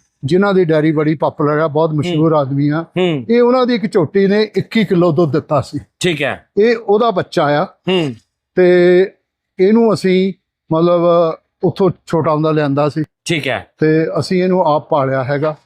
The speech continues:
Speaker 2: ਹੂੰ।
Speaker 1: ਤੇ ਇਸ ਵੇਲੇ ਇਹ ਤਕਰੀਬਨ ਇਹਦੀ date of birth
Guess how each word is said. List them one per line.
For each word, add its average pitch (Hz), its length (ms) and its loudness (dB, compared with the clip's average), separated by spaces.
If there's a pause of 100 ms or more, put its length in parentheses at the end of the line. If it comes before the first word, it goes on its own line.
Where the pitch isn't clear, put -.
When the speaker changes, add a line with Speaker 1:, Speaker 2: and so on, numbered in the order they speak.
Speaker 2:
ਹੂੰ। 151 300 -6 (140)
Speaker 1:
ਤੇ 151 120 -2 (1080)
ਇਸ 165 140 -2
ਵੇਲੇ 180 340 2
ਇਹ 160 460 0 (2750)
ਤਕਰੀਬਨ 170 640 0 (580)
ਇਹਦੀ 170 380 2 (180)
date 165 220 0
of 175 100 -2
birth 160 600 -2